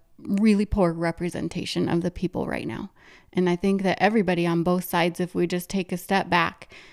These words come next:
and figure out who we are, what we want, what we stand for, even if it means supporting a president that you didn't vote for, even if it means that you hate the way that he talks to people or whatever, but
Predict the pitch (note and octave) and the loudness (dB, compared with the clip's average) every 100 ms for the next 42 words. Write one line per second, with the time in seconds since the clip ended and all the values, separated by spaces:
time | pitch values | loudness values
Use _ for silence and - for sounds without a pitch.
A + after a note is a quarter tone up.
0 | _ F3+ F#3 G3+ F#3+ F#3+ F3 - G#3+ G#3+ | _ -2 2 4 4 6 4 6 6 6
1 | G3 F#3 E3+ E3+ - - - F3+ G3+ - | 6 4 2 0 -6 -20 -10 2 4 6
2 | F#3+ F#3 E3+ E3+ - G#3 G#3+ G3+ F3+ - | 6 6 4 2 2 2 4 2 2 2
3 | F3+ F3 F3 - F3 F3 - G3+ A#3+ A3 | 2 2 0 -2 0 0 0 2 4 2
4 | F#3 F#3+ F#3 F#3 G3+ F#3 F#3+ F3+ F3+ F3+ | 2 4 4 2 -2 -2 -2 0 0 0
5 | - F#3+ F3+ F3+ F3+ F3+ F3+ F#3 F3 F3+ | -2 -2 0 0 -2 -2 -2 -2 0 0
6 | E3+ - _ _ _ A#3 B3 - E3+ E3+ | 0 -4 _ _ _ 2 2 0 0 0
7 | F#3+ - - - - - A#3 C#4 B3 G#3 | -4 -10 -20 -20 -20 0 6 8 6 4
8 | A3 G#3 G3 F#3 F3+ A3+ - G3 G3 G3+ | 4 2 2 0 2 0 2 4 6 4
9 | - F#3 F3 G3+ A#3+ C4 - F3+ F#3 E3+ | 4 2 0 0 -2 -2 -6 -4 -2 -2
10 | F3 E3+ - F3+ F#3 G#3+ A3+ F#3 E3+ F3+ | 0 0 0 0 2 2 2 0 2 2
11 | E3+ | 2